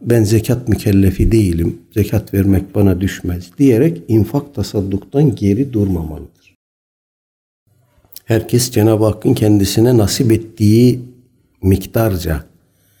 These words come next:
ölçüsünü yapacak, ölçecek, biçecek, ona göre infak ve tasaddukta bulunacak. İnfaktan ve tasadduktan geri durmamak lazım arkadaşlar. Dilimizde bir söz var.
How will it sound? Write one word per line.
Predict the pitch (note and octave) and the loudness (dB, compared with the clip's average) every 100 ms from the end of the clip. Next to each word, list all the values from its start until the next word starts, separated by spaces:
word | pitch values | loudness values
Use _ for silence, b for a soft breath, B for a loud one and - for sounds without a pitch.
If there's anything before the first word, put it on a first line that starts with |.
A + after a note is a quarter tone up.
| _ _ _ _ _ _ _ _ | _ _ _ _ _ _ _ _
ölçüsünü | C#3 A2+ - G2+ - F#2+ | 0 0 -2 -6 0 2
yapacak, | A#2 B2+ C3 C3 D3 - - _ | 2 2 0 0 0 -4 -20 _
ölçecek, | C3 A#2 - F#2+ F#2+ - | 0 0 0 -4 -6 -6
biçecek, | - - A2 A#2 D#3 - _ - | -10 -2 0 2 0 -4 _ -2
ona | B2+ A2 | 2 2
göre | F#2 F#2 C3 - - | 2 0 0 -2 0
infak | A2+ A2 - B2 | 0 2 -2 -4
ve | G#2 | -4
tasaddukta | - G2+ - G2 F#2+ - - A#2 | -2 -2 -2 -4 -4 -2 0 2
bulunacak. | F#2+ F2 E2 D#2+ D#2 - _ _ b b b b - | 2 4 2 0 -6 -10 _ _ b b b b 0
İnfaktan | C#3+ C#3+ D3 C#3+ - G3+ E3+ | 2 2 -2 -4 -2 2 2
ve | C#3 | 2
tasadduktan | - C3+ C#3+ C3 B2+ B2+ - E3 F3 - B B _ _ _ _ _ _ _ _ _ _ _ | 0 -2 0 0 0 -4 0 0 0 -6 B B _ _ _ _ _ _ _ _ _ _ _
geri | C3+ C#3+ D#3+ | 2 2 4
durmamak | C#3+ A2+ F#2+ E2+ - | 2 4 2 0 -6
lazım | E2 D#2+ - F#2 | -10 -10 -8 -6
arkadaşlar. | G2 - F2+ E2 - - _ _ _ | -4 -4 -8 -8 -14 -20 _ _ _
Dilimizde | A#2+ A2+ G#2+ G2 A2 | 2 4 2 2 0
bir | G2 | 0
söz | F#2+ - F2+ E2+ | -2 0 0 2
var. | G#2+ D3+ | 0 -2